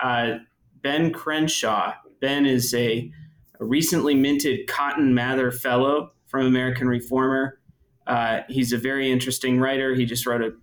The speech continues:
fantastic article for American Reformer that we're going to discuss today. And he does lots of other interesting things. You should follow him and check him out.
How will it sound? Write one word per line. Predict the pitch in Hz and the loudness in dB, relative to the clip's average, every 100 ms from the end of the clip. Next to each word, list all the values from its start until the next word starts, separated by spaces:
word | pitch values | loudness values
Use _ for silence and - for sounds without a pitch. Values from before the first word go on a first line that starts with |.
| - | -6
fantastic | 127 123 131 123 120 123 123 | -4 -2 -2 -2 -2 -4 -2
article | 123 120 117 107 | 0 -2 -4 -8
for | - 127 120 117 - - | -4 0 0 0 -6 -8
American | 98 117 117 117 123 | -4 -2 -4 -4 -4
Reformer | 120 - - 147 147 143 127 | -4 -4 -4 0 2 2 0
that | 120 | -2
we're | 117 | -4
going | 113 120 120 | -2 -2 -2
to | 113 | -4
discuss | 101 - 113 113 - | -6 -6 -4 -4 -4
today. | - 110 135 139 131 131 - - _ | -10 -4 0 2 0 -4 -16 -20 _
And | 117 | -4
he | 120 | 0
does | 117 117 - _ | 0 -2 -6 _
lots | 120 127 127 | -2 -2 -2
of | 120 | -2
other | 117 113 110 - | -2 -2 -4 -2
interesting | 127 123 120 117 113 | -2 -2 -6 -8 -8
things. | - 110 104 | -6 -6 -6
You | 113 | -8
should | - 110 | -12 -6
follow | 120 120 117 | -2 0 0
him | 117 110 | -2 -4
and | 101 - | -6 -6
check | 107 - | -8 -8
him | 110 | -8
out. | 110 95 | -6 -6